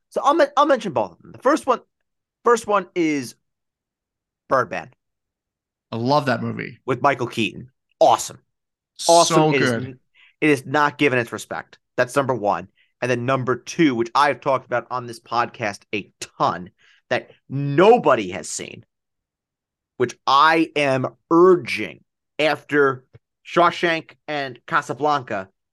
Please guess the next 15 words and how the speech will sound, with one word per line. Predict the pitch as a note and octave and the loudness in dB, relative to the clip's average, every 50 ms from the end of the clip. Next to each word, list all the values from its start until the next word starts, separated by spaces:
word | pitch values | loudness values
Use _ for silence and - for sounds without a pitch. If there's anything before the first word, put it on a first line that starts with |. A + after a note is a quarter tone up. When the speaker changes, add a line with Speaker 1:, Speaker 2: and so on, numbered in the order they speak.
| _ _ _ _ _ _ _ _ _ _ _ _ _ _ | _ _ _ _ _ _ _ _ _ _ _ _ _ _
Speaker 1:
the | - | -18
next | A2 A2 C#3 F3+ F3 - - - | -6 -2 -2 -2 -2 -2 -4 -2
one | D#3+ D#3+ D#3 | -2 0 0
to | D#3 | 0
watch, | C#3+ A#2 C#3+ C#3+ B2+ A2+ G2 - - - - - - - _ _ _ _ _ _ _ - | 0 2 2 4 4 4 2 -2 -6 -12 -14 -14 -16 -20 _ _ _ _ _ _ _ -12
it's | C3+ B2 C3+ | -12 -8 -6
in | C3+ | -4
my | C#3 D3 | -2 -2
top | D3 - D3+ D3+ D3 D3+ | -2 2 2 2 2 0
ten | - D3+ D3 C3 | -2 -4 -4 -2
films | D3 D3 C#3 C3 | -2 -2 -2 -2
of | A#2+ B2 | -4 -4
all | B2+ B2+ | -4 -2
time. | A#2 - C3 B2 E2 - _ _ _ _ _ _ _ _ _ _ _ _ _ _ _ _ _ _ _ _ _ _ _ _ _ _ _ _ | 0 -2 -2 -2 -4 -8 _ _ _ _ _ _ _ _ _ _ _ _ _ _ _ _ _ _ _ _ _ _ _ _ _ _ _ _
Parasite. | - C#3+ C3+ A#2+ G#2+ - - F2 D2+ - | -2 0 0 0 0 -2 -6 -10 -10 -10